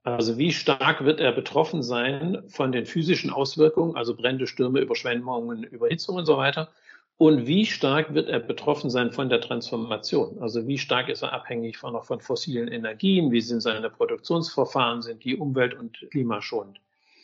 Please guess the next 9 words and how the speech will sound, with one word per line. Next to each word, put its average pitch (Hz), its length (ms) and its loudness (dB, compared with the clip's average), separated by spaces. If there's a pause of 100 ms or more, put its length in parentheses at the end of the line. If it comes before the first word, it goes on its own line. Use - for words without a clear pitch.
(360)
Das 147 280 4
wird 170 200 4
heute - 340 4
als 131 240 0
ein 110 220 -4
massives 175 880 0 (380)
wirtschaftliches 139 1040 2
Risiko 139 500 6
von 120 400 -2